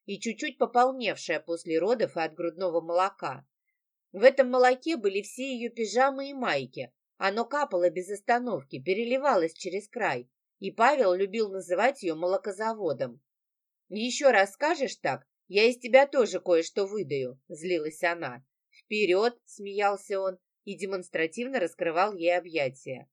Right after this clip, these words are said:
Ему так нравилось, что она родила от него, для него и из-за него такую маленькую куклу в розовом облаке каких-то детских тряпок.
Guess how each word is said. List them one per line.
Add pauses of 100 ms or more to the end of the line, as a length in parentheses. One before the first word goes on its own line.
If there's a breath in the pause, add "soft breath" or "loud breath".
(320)
Ему
так
нравилось,
что
она
родила
от
него, (260)
для
него
и
из-за
него (220)
такую
маленькую
куклу
в
розовом
облаке
каких-то
детских
тряпок.